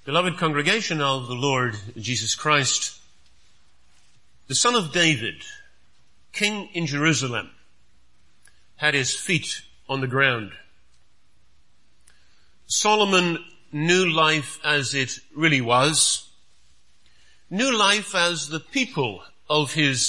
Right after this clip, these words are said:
city experienced it. Life can be so discouraging,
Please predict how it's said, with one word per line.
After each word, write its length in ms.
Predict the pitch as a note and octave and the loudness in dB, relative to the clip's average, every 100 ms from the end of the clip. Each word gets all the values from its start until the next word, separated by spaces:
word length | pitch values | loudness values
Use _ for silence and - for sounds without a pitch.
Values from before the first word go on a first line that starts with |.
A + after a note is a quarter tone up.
| - - | -4 -4
city 640 | - A#3 F#3 F3 C3 - | -2 -2 0 -2 -2 -8
experienced 800 | D3+ - - G3+ G3 E3+ C3 - | -8 -4 -4 0 4 4 2 -2
it. 360 | B2 - - - - - - - - - - - - - - - - - - - - | -6 -6 -8 -8 -14 -20 -20 -20 -20 -20 -20 -20 -20 -20 -20 -20 -20 -20 -20 -20 -6
Life 580 | B2 C3 A2 - - - - - - - - - - - - - - | 0 2 0 -6 -14 -18 -20 -20 -20 -20 -20 -20 -20 -20 -20 -20 -14
can 80 | A#2+ | -8
be 80 | |
so 140 | A#2 C#3+ | -4 -4
discouraging, 720 | A#2 - D3+ C#3 C3 - F#2+ | -2 -2 0 0 0 -4 -14